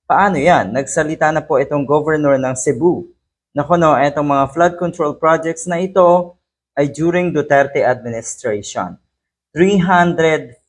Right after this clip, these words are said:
forty-three na flood control projects.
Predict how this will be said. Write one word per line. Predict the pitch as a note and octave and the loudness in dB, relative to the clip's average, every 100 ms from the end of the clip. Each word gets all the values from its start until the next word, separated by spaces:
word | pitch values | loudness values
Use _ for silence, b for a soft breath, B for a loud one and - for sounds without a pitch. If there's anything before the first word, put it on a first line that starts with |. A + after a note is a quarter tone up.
| - | 2
forty-three | F3+ G3 F#3+ F3+ - E3+ G#3 G3+ | 4 4 0 -6 -4 -4 -2 0
na | D#3+ | 0
flood | C#3 D3+ D3+ D3 | -2 2 2 2
control | D3+ C#3 - B2+ A#2+ | -4 -6 0 -2 0
projects. | B2 G#2 F2+ F#2 C#2+ - - - | 0 -2 -2 -6 -8 -8 -10 -10